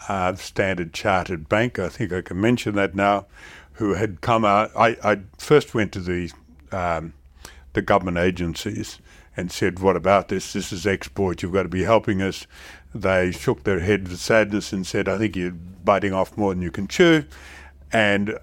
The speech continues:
a chartered bank, uh, Standard Chartered, uh, agreed to do that, um, based simply on our own securities, which didn't add up to all that much. The other boys didn't have a lot.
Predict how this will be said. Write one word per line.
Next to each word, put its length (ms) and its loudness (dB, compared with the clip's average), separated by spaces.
a 80 -10
chartered 600 0
bank, 260 0
uh, 240 2
Standard 460 0
Chartered, 580 0
uh, 300 -4
agreed 340 0
to 100 -4
do 220 4
that, 240 -2
um, 380 6
based 520 2
simply 300 0
on 160 2
our 160 2
own 160 4
securities, 720 0
which 260 -4
didn't 280 0
add 180 2
up 180 0
to 120 0
all 100 2
that 200 -2
much. 320 -2
The 300 -2
other 140 0
boys 260 0
didn't 220 -4
have 200 0
a 40 -4
lot. 260 -4